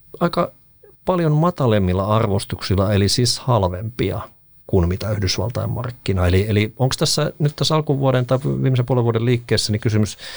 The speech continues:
ehkä just siitä, että se hirveän kallis markkina, Yhdysvaltain markkina, on tullut ikään kuin,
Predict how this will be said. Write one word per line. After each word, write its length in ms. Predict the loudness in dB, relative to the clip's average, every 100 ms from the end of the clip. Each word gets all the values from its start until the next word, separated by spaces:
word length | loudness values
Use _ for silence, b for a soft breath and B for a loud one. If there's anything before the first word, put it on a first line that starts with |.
| B B
ehkä 220 | -2 2
just 260 | 2 2 -2
siitä, 480 | 0 2 2 0 -2
että 180 | -2 0
se 120 | 2
hirveän 340 | 2 2 2 0 -6 -20 -4
kallis 480 | 0 2 2 0 -2
markkina, 680 | -4 -4 -4 0 0 0 -6 _ _ 0
Yhdysvaltain 640 | 2 2 0 0 0 0
markkina, 580 | 0 -4 -6 -2 0 0
on 320 | 0 -2 -2 -10 _ 0
tullut 300 | 2 2 0
ikään 280 | 0 0
kuin, 280 | 0 -2 -4